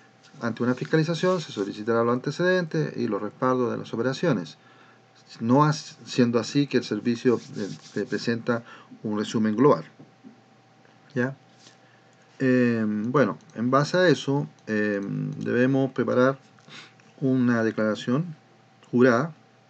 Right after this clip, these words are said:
que es la diecinueve veinticuatro. Veámosla, con un caso, eh, con un caso real, ¿cierto? Vamos a salir de acá, vamos a ir acá, borramos mi correo,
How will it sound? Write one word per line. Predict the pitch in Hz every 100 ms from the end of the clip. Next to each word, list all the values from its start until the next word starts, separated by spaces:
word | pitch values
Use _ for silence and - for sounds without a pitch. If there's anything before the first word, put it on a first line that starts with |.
| -
que | -
es |
la | 104
diecinueve | - 110 117
veinticuatro. | 107 107 123 147 208 220 - _ _ _ _ - - _ _ _ -
Veámosla, | 101 101 104 139 160 - _ - -
con | 110
un | 101
caso, | - 113 120 - - - -
eh, | - - - - - - - - - - - _ -
con | 110
un | 101
caso | 104 - 104
real, | 107 120 139 156 - - _ _ _ -
¿cierto? | - 110 - 131 156 - _ _ - _ _ _ -
Vamos | 110 -
a |
salir | 104 98 110 110
de | 107
acá, | - 123 131 147 _ _ _ _ - - - - _ - - _ -
vamos | 107 - 101
a |
ir | 98 98
acá, | 104 - 117 131 - _ - -
borramos | 107 104 101 98 101
mi | 101
correo, | - - 101 113 131